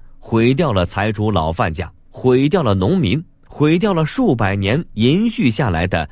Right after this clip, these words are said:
财主和穷人间相互依存的关系。在电影《一九四二中，穷人因为饥饿开始了逃荒的生活，带着老人、孩子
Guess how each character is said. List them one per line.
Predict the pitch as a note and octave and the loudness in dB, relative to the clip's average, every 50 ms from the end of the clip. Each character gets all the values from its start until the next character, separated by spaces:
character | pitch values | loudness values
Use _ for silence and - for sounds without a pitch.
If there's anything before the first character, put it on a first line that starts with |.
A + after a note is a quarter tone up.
| - - - | -14 -20 -20
财 | - - - F#2 F#2+ A2 B2+ | -20 -8 -4 -2 -2 0 -2
主 | C#3 - A#2 F#2 D#2+ | -2 -2 -2 -2 -2
和 | - E2+ E2 | -2 -4 -4
穷 | - - - B2+ G3+ A#3 | -4 -4 -4 -2 0 0
人 | G3+ A2+ E2+ E2 | 0 0 0 0
间 | - G#2+ G2+ G2 G#2 G#2 - - - - - | 0 0 0 0 -2 -4 -8 -16 -20 -20 -20
相 | - - - D#3 D3 C#3+ C#3 C#3+ | -18 -6 -4 -4 -2 -2 -4 -4
互 | C3 - A#2 F2+ E2 - | -4 -4 -4 -4 -4 -4
依 | - D#3 D3+ D3 | -6 -6 -4 -4
存 | C#3 - - E2 E2+ F#2+ | -6 -4 -4 -4 -4 -2
的 | E2 D2 | -4 -4
关 | C#2 - D#2+ D#2+ D#2 | -4 -6 -6 -6 -6
系。 | D2+ - - - - - - - - - - - - - - - - - - _ _ - - _ | -8 -10 -12 -14 -16 -20 -20 -20 -20 -20 -20 -20 -20 -20 -20 -20 -20 -20 -20 _ _ -20 -20 _
在 | - C3+ C3 C3 C3+ C#3 | -4 -2 0 0 0 0
电 | D#3 E3+ D3 C3 | 0 0 2 2
影 | A#2 G#2+ A2 A#2+ C3 - | 2 2 2 0 0 -2
《一 | D#3+ F3 F3 | -4 -4 -4
九 | D3 - A2 G2 G#2+ | -2 0 0 0 0
四 | G#2 - C3+ | -2 0 -2
二 | C3+ C#3 A#2 F2+ D#2 | -2 0 0 -2 -2
中， | - F2 E2 - - - - - _ _ _ - _ | -4 -6 -8 -10 -14 -20 -20 -20 _ _ _ -20 _
穷 | - - A#2+ D3 G#3+ B3 | -8 -2 -2 0 2 2
人 | A#3 D3+ G#2+ A2 G#2 | 2 2 2 0 -2
因 | - A3 G3 | -2 -2 -2
为 | A#2 E2+ | 0 -2
饥 | D#2+ - - F3+ G#3+ | -2 -4 -2 -2 -2
饿 | A3+ A#3 F#3+ - - - - - - | 0 0 0 -2 -4 -8 -20 -20 -20
开 | - - G#2 G#2+ A2 | -8 -4 -2 -2 -2
始 | A2 G#2 G#2 | -2 -4 -4
了 | F2 D#2 D2+ | -4 -4 -6
逃 | - - - F#2 A2+ C3 C#3+ | -6 -4 -2 0 0 0 0
荒 | - D#3+ D#3+ D#3+ B2+ | 0 0 -2 0 -2
的 | - D2+ | -4 -4
生 | - F#2+ F#2 F2 | -4 -4 -4 -4
活， | - - - - _ _ _ _ _ _ _ _ _ _ | -6 -10 -14 -16 _ _ _ _ _ _ _ _ _ _
带 | - B2 A#2 G#2 | -2 -2 0 0
着 | G2 A2 G2+ | 0 0 0
老 | G2 F2 E2 F2 F2+ | 0 0 0 0 -2
人、 | F2+ G2 A#2 | -2 -2 -2
孩 | A2+ - F2 F2 G2 B2+ | -2 -2 -4 -2 -2 -2
子 | B2+ - F2 | -4 -4 -8